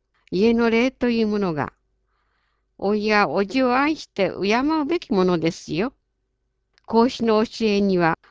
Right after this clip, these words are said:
最もよく通じていられるはずなのだが、私を悩まし抜かれたとそう恨みが言いたい。」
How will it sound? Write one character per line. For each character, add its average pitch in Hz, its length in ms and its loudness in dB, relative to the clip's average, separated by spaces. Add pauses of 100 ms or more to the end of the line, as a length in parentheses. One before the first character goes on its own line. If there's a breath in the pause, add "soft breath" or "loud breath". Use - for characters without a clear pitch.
最 202 440 0
も 262 120 6
よ 277 160 4
く 220 140 0
通 226 260 0
じ 285 180 0
て 285 160 2
い 262 40 2
ら 262 120 4
れ 254 140 2
る 254 100 2
は 254 160 0
ず 233 120 0
な 233 120 2
の 185 140 0
だ 151 160 -2
が、 147 240 -4 (580 soft breath)
私 226 480 -4
を 202 100 0
悩 185 300 2
ま 311 140 4
し - 140 0
抜 269 120 4
か 269 160 2
れ 226 80 0
た 175 160 -4
と 160 180 -2
そ 240 360 -2
う 285 40 0
恨 277 200 2
み 277 80 0
が 214 100 0
言 180 120 2
い 160 60 -6
た 135 240 0
い。」 - 180 -14